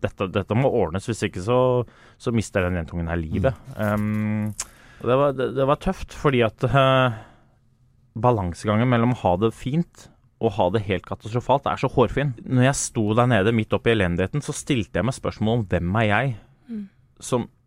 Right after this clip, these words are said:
Speaker 1: ikke har brydd meg om dette før. For at vi blir jo pepret med informasjon hele tiden. Jeg leste i dag på vei inn her om at, eh, elleve millioner barn dør eller står i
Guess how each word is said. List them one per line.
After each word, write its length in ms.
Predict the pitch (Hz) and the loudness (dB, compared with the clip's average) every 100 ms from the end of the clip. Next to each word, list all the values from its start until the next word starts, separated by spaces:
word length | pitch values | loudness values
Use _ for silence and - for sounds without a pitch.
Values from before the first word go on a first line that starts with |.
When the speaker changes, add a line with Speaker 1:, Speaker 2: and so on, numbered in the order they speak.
| - | -10
Speaker 1:
ikke 300 | - _ - | -10 _ -6
har 60 | 117 | -6
brydd 360 | 101 95 - - | -4 -4 -4 -4
meg 80 | 120 | -2
om 40 | 139 | 0
dette 180 | 120 135 | 0 -2
før. 220 | - 196 | -2 -4
For 140 | - - | 0 0
at 80 | 131 | 0
vi 140 | 131 | -2
blir 300 | 127 107 90 | -2 -4 -4
jo 60 | 160 | -4
pepret 460 | - - - - 90 | -4 -6 -8 -2 0
med 140 | 98 101 | 2 0
informasjon 380 | 120 113 98 117 | -2 -2 -2 0
hele 140 | 101 | 0
tiden. 260 | 95 104 175 - - - | 0 -2 -4 -6 -20 -8
Jeg 100 | 135 135 | -2 0
leste 240 | 104 - | 0 0
i 40 | 110 | 2
dag 220 | 101 117 | 4 4
på 120 | 123 117 113 | 2 4 4
vei 200 | 107 104 90 | 4 2 2
inn 100 | 87 | 2
her 160 | 107 | 2
om 80 | 110 | 2
at, 160 | 107 113 | 2 2
eh, 140 | 110 - | 2 2
elleve 340 | 123 98 82 | 2 2 0
millioner 760 | 92 110 104 90 107 107 107 104 | 2 2 2 2 2 2 2 2
barn 580 | 95 90 110 127 95 87 | 0 2 2 0 -4 2
dør 400 | 90 98 127 120 - _ _ _ _ _ - | 4 6 4 -2 -12 _ _ _ _ _ -6
eller 180 | 117 120 | -2 0
står 200 | |
i 20 | - | 2